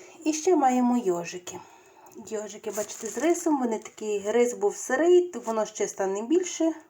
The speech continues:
коли будемо варити. Так що нам теж на один раз, плюс салат, буде шикарно поїсти.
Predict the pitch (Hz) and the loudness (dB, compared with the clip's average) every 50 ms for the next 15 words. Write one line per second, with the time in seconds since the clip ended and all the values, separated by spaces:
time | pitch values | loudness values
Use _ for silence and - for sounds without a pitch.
0 | _ _ _ _ _ _ _ _ _ _ _ - _ _ _ _ - 285 262 254 | _ _ _ _ _ _ _ _ _ _ _ -20 _ _ _ _ -8 -4 -2 -2
1 | 254 240 247 247 247 240 233 240 240 240 240 240 240 - 240 226 - 185 180 - | -2 -2 -2 -4 -4 -4 -2 -2 -2 0 0 0 0 -2 -4 -4 -4 -6 -8 -8
2 | - - 196 208 214 220 214 233 233 233 226 226 220 208 196 185 190 190 190 190 | -8 -6 -4 -2 -4 -2 0 0 0 0 0 -2 0 0 2 2 2 0 2 2
3 | 202 226 254 254 - - - - - - - - - - 220 220 220 - - 214 | 2 2 0 -2 -6 -10 -14 -18 -18 -20 -20 -18 -14 -6 -6 -6 -6 -4 -4 -2
4 | 208 214 220 226 220 190 190 190 180 185 180 - - - - 190 190 - 190 185 | 0 0 0 0 -2 -4 -4 -4 -4 -4 -8 -10 -12 -8 -8 -8 -8 -8 -12 -12
5 | 180 - - 175 175 170 - - - - | -12 -12 -14 -14 -14 -18 -18 -20 -20 -20